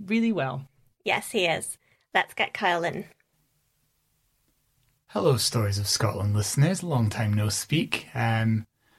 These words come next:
Speaker 3: my name's Kyle Walker. Before I start reading this poem, I'd like to say thank you to everybody who's been sending in such lovely messages and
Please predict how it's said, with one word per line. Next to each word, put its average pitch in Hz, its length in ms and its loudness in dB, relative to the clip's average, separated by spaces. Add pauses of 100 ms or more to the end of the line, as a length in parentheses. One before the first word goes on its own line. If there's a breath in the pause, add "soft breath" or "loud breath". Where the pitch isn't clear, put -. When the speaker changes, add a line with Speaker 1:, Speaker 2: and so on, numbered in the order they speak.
(200)
Speaker 3:
my 117 60 0
name's 107 160 0
Kyle 107 320 2
Walker. 107 560 0
Before 107 280 -2
I 104 120 2
start 107 260 -2
reading 117 240 2
this 107 160 0
poem, 107 300 0
I'd 107 160 -4
like 117 140 2
to 107 40 0
say 107 200 -2
thank 127 280 2
you 113 60 -6
to 107 120 -2
everybody 113 340 2
who's 110 140 0
been 113 140 -2
sending 113 380 0
in 107 100 2
such - 340 -4 (440 soft breath)
lovely 120 260 0
messages 113 720 0 (120)
and 104 540 0